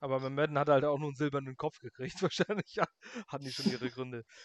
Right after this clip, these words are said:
Ich weiß nicht, ob ihr das mal mitgekriegt habt auf Xbox One, wenn ihr mit, ähm, Matt, Matt Amendola habt, ähm, dann hat er kein Gesicht. <laughs>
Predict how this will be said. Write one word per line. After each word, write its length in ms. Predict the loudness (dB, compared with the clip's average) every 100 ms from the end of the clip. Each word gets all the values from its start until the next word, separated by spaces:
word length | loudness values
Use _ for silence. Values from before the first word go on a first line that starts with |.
| -8
Ich 100 | 4
weiß 140 | 8
nicht, 120 | 10 10
ob 40 |
ihr 60 | 8
das 100 | 8
mal 120 | 6
mitgekriegt 420 | 4 -2 -4 2
habt 160 | 2 2
auf 120 | -4
Xbox 400 | -6 -6 -6 -4
One, 240 | -2 -2
wenn 120 | -4 -6
ihr 80 | -6
mit, 160 | -8 -10
ähm, 160 | -6
Matt, 160 | -4 -4 _ _ -6
Matt 180 | -4 -4
Amendola 540 | -6 -6 -6 -4 -6
habt, 240 | -8 -10 _ _ _ _ _ -8
ähm, 500 | -4 -2 -4 -10 -12 -6
dann 160 | -4
hat 100 | -2
er 60 | -2
kein 180 | -4 -4
Gesicht. 400 | -6 -8 -10 _ _ _ _ _ -6
<laughs> 340 | -4 -2 -6